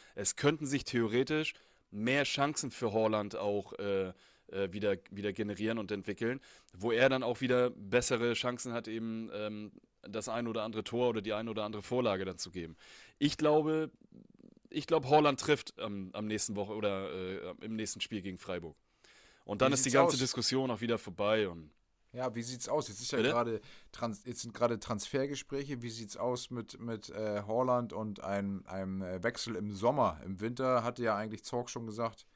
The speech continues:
Speaker 2: nix da, das lassen wir so. Aber wie sieht's aus mit dem
Speaker 1: Ja.
Speaker 2: Sommer? Es heißt ja jetzt, ja, er würde ja, wenn dann, zum absoluten Top-Club gehen.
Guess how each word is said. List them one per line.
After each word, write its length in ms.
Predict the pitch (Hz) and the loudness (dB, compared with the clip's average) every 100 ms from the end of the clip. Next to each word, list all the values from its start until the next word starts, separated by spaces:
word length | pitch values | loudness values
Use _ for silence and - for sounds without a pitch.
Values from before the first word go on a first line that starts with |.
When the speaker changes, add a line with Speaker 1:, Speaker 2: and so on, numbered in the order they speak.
| _ _ - | _ _ -6
Speaker 2:
nix 300 | 123 - - | -6 -4 -2
da, 260 | 139 165 - _ _ _ | 0 -2 -8 _ _ _
das 180 | 98 98 | -10 -2
lassen 340 | 110 131 143 | -2 -2 -4
wir 120 | 139 | -4
so. 240 | 131 147 160 _ - - | -4 -6 -8 _ -20 -14
Aber 240 | 117 110 110 | -4 -2 0
wie 80 | |
sieht's 180 | 120 117 | -2 -2
aus 180 | 113 123 | -4 -4
mit 80 | 123 | -2
dem 80 | 113 | 0
Speaker 1:
Ja. 60 | |
Speaker 2:
Sommer? 280 | 110 120 160 | 0 2 0
Es 140 | 151 | 0
heißt 240 | 123 127 - | 0 0 0
ja 120 | 117 | 0
jetzt, 220 | 113 - - - - - | 0 -4 -14 -20 -18 -4
ja, 340 | 101 113 156 - _ - | 2 4 4 -2 _ -4
er 300 | 110 107 104 | -2 -2 0
würde 220 | 123 120 | 2 4
ja, 240 | 113 104 | 4 4
wenn 180 | 110 143 | 0 0
dann, 160 | 147 131 | 0 -2
zum 200 | 117 - | -6 -6
absoluten 460 | 131 - 123 113 | -6 -4 -4 -4
Top-Club 500 | 139 160 - 160 151 | -6 -8 -6 -8 -6
gehen. 300 | 139 156 175 | -4 -4 -4